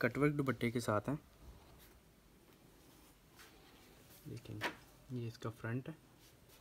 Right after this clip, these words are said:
ये इसका दामन मोटिव है, एम्ब्रॉयडरी में बहुत ही खूबसूरत सा मोटिव है इसका। ये देखिए, ये इसकी बैक है,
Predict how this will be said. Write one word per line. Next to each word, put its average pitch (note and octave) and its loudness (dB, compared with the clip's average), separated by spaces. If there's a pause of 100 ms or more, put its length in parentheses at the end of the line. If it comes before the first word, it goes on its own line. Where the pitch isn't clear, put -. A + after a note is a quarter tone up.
(1080)
ये A#2 -2
इसका A#2 -4
दामन A2 0
मोटिव A#2 -2
है, C3+ -6 (760)
एम्ब्रॉयडरी A2+ -2
में B2+ -2
बहुत B2 -4
ही A#2+ -8
खूबसूरत B2+ -2
सा C#3+ -4 (300)
मोटिव B2+ -2
है C#3 2
इसका। C3+ -8 (4000)
ये A2+ -4
देखिए, - -12 (920)
ये A#2+ 4
इसकी A#2 0
बैक A2+ 2
है, D3 2